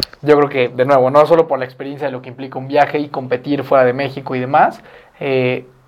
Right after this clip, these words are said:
sino que también a nivel deportivo, eh, yo creo que mejoras mucho más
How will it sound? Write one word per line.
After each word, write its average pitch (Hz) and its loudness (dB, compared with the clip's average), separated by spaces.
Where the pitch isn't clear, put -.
sino 143 -2
que 139 -2
también 131 0
a - 4
nivel 139 -2
deportivo, 170 2
eh, 127 -8
yo 156 4
creo 143 4
que 143 0
mejoras 139 4
mucho 170 -4
más 139 -8